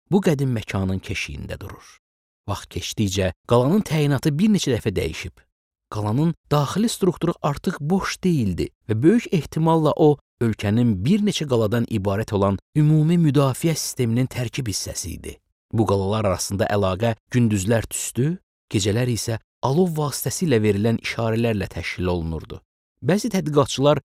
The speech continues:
bu nəzəriyyəni daha da inkişaf etdirərək qaladan mayaq kimi istifadə olunması fərziyyəsini də irəli sürürlər. Lakin bütün bunlar sonrakı dövrlərdə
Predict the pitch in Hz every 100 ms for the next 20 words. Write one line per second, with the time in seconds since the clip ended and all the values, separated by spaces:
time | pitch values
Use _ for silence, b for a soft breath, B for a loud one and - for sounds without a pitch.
0 | - 214 220 170 165 160 156 156 143 107
1 | 160 120 98 95 - 170 147 - 120 117
2 | 107 - _ - 95 92 101 110 101 101
3 | 147 160 - 117 - - - 104 101 120
4 | - 110 101 95 - 110 104 95 90 95
5 | - 107 85 - - _ - 101 87 78
6 | - 92 57 - - - _ _ - 101
7 | 98 107 95 - _ - 139 226 233 180
8 | 170 170 160 160 139 139 202 147 127 117
9 | 117 113